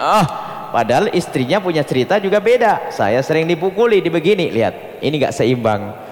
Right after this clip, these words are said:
Sehingga kita bisa membela suami tanpa tahu hakikat sang istri. Atau sebaliknya,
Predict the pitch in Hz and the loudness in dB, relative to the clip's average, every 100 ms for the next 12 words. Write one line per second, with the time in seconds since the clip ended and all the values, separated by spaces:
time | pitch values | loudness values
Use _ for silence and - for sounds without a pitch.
0 | - - 147 175 143 160 147 135 147 139 | -18 -2 0 2 0 0 -2 -2 -2 0
1 | 135 135 127 135 117 147 208 - - 131 | 0 0 0 0 0 0 -4 -4 -2 -2
2 | 120 123 147 127 - 113 117 113 - 110 | -2 0 0 0 -2 -4 -2 -2 -2 -2
3 | 90 104 107 - 190 226 220 208 220 226 | -2 -2 -2 -2 0 -2 0 -2 -2 -4
4 | 226 | -8